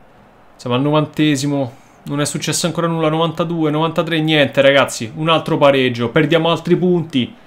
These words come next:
in casa della Vibonese, incredibile. Uno a uno contro la Vibonese, assurdo Bari,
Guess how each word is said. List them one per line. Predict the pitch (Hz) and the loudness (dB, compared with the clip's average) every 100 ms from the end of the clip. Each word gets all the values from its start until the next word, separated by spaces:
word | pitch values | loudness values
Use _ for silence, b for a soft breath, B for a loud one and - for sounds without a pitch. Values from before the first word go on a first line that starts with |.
| B | B
in | - 143 | -6 2
casa | 196 165 | 2 2
della | 165 160 | 0 0
Vibonese, | 160 147 151 135 123 127 | 0 0 0 0 -2 -4
incredibile. | 120 143 127 113 110 101 - - - | -4 -4 -2 -4 -2 -4 -6 -18 -4
Uno | 220 202 170 | 2 2 2
a | |
uno | 156 170 160 147 | 0 0 -2 -2
contro | 156 151 151 143 | -2 -2 -2 -2
la | 135 | 0
Vibonese, | 143 135 127 123 127 127 117 104 - | 0 -2 -2 -2 -2 -2 -4 -10 -8
assurdo | 135 135 - 175 175 156 147 | -6 -6 -4 -2 0 -2 -4
Bari, | 131 139 139 123 104 | -2 0 0 0 -6